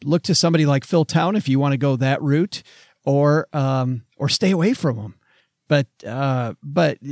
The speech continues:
exchange traded funds or index mutual funds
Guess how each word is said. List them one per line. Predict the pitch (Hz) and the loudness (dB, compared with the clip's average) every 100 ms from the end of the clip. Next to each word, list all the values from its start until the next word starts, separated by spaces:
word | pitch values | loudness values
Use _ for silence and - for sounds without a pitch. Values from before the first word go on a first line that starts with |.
| - - | -16 -10
exchange | 147 - 202 190 - | -8 -2 0 2 2
traded | 175 170 139 | 2 2 0
funds | 175 180 143 127 113 - - _ _ - | 0 0 0 -2 -4 -6 -10 _ _ -8
or | 127 131 123 113 _ _ - | -2 0 -2 -4 _ _ 0
index | 170 170 160 - | 2 4 2 0
mutual | 147 - 131 | 0 2 0
funds | - 110 95 98 - - | 0 -6 -6 -10 -12 -14